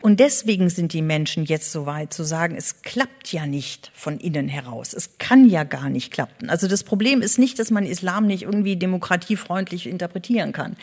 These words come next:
Das kann man durchaus. Aber wenn sich Patriarche und, und, und Menschen, die auf ihre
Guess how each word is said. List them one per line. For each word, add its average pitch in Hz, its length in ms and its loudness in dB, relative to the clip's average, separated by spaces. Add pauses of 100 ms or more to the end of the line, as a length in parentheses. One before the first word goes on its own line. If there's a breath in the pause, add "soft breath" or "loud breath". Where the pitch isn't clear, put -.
(280 loud breath)
Das - 120 -8
kann 208 100 2
man 196 120 4
durchaus. 185 520 0
Aber 208 440 4
wenn 202 260 2
sich 190 360 -4
Patriarche 185 1040 -2
und, 185 220 -4
und, 170 200 -4
und 170 280 -6
Menschen, 190 360 0
die 175 100 -2
auf 175 80 -8
ihre 185 160 -2